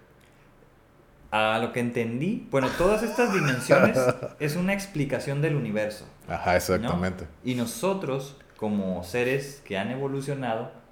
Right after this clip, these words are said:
Speaker 1: solo podemos percibir la, la cuatro dimensiones. Pero
Speaker 2: Ujú.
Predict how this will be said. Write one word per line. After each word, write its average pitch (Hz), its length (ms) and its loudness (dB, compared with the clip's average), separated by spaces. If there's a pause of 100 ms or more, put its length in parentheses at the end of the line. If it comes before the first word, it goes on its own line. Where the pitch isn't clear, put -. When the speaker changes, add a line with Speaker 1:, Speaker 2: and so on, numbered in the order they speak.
Speaker 1:
solo 117 360 -6
podemos 101 340 -2
percibir 95 480 -6
la, 95 360 -4
la 82 320 -8
cuatro 113 340 -2
dimensiones. 90 680 -6 (420)
Pero 92 240 0
Speaker 2:
Ujú. 80 220 -2